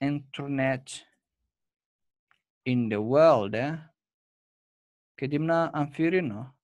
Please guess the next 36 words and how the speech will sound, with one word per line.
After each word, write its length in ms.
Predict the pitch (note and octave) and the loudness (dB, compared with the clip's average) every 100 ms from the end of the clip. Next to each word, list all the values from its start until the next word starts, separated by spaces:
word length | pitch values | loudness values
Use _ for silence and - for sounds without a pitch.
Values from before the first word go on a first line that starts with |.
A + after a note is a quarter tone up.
| _ | _
how 220 | - C3+ | -4 -2
many 540 | C#3 C3 C#3+ C3 A#2+ D#3 _ _ _ _ _ _ _ _ _ _ - | 0 0 0 -2 -6 -10 _ _ _ _ _ _ _ _ _ _ -4
numbers, 920 | B2+ C#3 C#3 B2 G2 G#2+ B2+ - - - | 2 4 4 0 -2 -4 -6 -12 -16 -10
okay? 460 | B2+ C#3+ D3 D3+ D#3 - - _ | -8 -2 0 0 -6 -20 -20 _
Een, 160 | D3+ D3 | 2 4
numberkan 520 | E3+ G3+ F#3 - F3+ - | 4 4 2 2 0 0
waxaa 400 | D#3+ - D#3 C#3+ - | -2 6 6 6 2
la 180 | D#3+ C#3+ | 0 0
fiiriyey. 580 | C3+ C#3+ C3+ B2 A#2+ A2 | 0 0 2 2 2 0
Kan 140 | - E3 | 2 4
oo 100 | E3 | 4
kale 160 | D#3+ | 4
waa, 200 | C#3+ B2+ - | 6 4 6
waa, 280 | B2 G#2 F#2+ | 6 6 4
waa 200 | B2+ A2+ | 4 2
estimation 560 | - - C#3+ F3+ F3 D3+ | 0 -6 0 2 2 0
la 80 | B2+ | -2
sameeyey, 400 | - B2 C3+ C#3+ | 0 2 2 2
leeyahay 240 | C3 B2 | 4 2
halkan 220 | B2+ C3 | 2 0
labada 200 | B2 C#3 | 2 2
kun 140 | C#3+ C3+ | 0 -4
iyo 60 | |
shantii 380 | C3 D3+ D#3 C#3 | -2 -4 -4 -4
ilaa 160 | G#2+ B2+ | 2 4
labada 280 | C3 C3 C3 | 6 4 2
kun 120 | C3 | -2
iyo 100 | A#2 | -6
toddoba 280 | A2+ D3+ C#3 | -6 -4 0
iyo 100 | D3 | 0
tobanka 400 | C3 A#2 A#2 - | 0 -4 -4 -6
weeyaan. 240 | G#2+ F#2+ B2+ _ _ _ _ | -8 -8 -18 _ _ _ _
Waa 100 | B2+ B2+ | -4 0
three 300 | E3+ G3 F#3+ | 4 6 6
point 500 | - C#3+ C#3 C3+ C3+ | 4 4 4 -2 -6
seventy, 1120 | C3+ - B2+ A#2+ A#2 A#2 B2 - A2+ G2+ | -8 -2 2 4 4 0 -4 -2 -2 -4